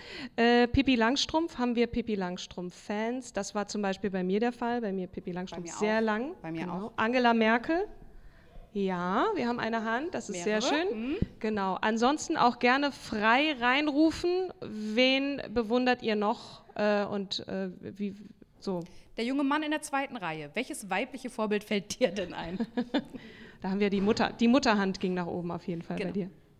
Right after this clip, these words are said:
Speaker 1: Bitte?
Speaker 2: Marie Curie.
Speaker 1: Marie Curie.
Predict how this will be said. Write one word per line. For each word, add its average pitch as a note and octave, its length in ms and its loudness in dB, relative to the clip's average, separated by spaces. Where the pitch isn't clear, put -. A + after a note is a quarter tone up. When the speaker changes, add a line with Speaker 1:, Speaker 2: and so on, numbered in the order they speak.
Speaker 1:
Bitte? F#4+ 180 2
Speaker 2:
Marie G3+ 220 -6
Curie. E4 320 2
Speaker 1:
Marie G3+ 280 6
Curie. C#4 420 0